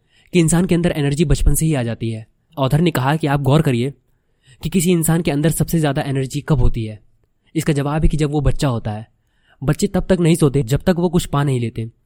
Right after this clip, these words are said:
बच्चे हर कदम पर कुछ ना कुछ नया सीखते रहते हैं। अच्छी बात तो ये है कि हम उस एनर्जी को वापस पा सकते हैं, बस उसके लिए हमें कुछ नियम को फॉलो करना पड़ेगा।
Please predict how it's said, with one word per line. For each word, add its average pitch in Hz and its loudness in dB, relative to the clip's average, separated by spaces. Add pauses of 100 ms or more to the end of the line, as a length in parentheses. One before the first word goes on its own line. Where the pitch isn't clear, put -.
(100)
बच्चे 165 0
हर 170 0
कदम 156 -2
पर 160 -2
कुछ - -4
ना 160 -2
कुछ 160 -2
नया 139 0
सीखते 131 -2
रहते 113 -6
हैं। 107 -12 (340)
अच्छी 156 -4
बात 156 2
तो 175 2
ये 156 0
है 135 -4 (340)
कि 160 2
हम 175 2
उस 180 -4
एनर्जी 147 -2
को 160 -4
वापस 139 -4
पा 127 -2
सकते - -6
हैं, 104 -10 (520)
बस 160 0
उसके 170 -2
लिए 175 -2
हमें 175 -2
कुछ 175 0
नियम 151 -2
को 165 -6
फॉलो 127 -2
करना 113 -6
पड़ेगा। 107 -10